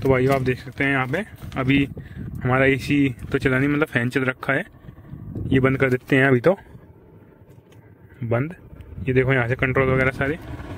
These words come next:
चार पर हो गया, अब ये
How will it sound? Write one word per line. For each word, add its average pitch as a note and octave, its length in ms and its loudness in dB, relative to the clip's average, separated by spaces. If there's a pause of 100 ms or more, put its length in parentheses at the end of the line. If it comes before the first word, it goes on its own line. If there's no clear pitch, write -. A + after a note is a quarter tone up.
(160)
चार C#3+ 240 4
पर D#3 140 2
हो D3+ 100 6
गया, C#3+ 160 6 (1900)
अब C#3 120 4
ये C#3 200 4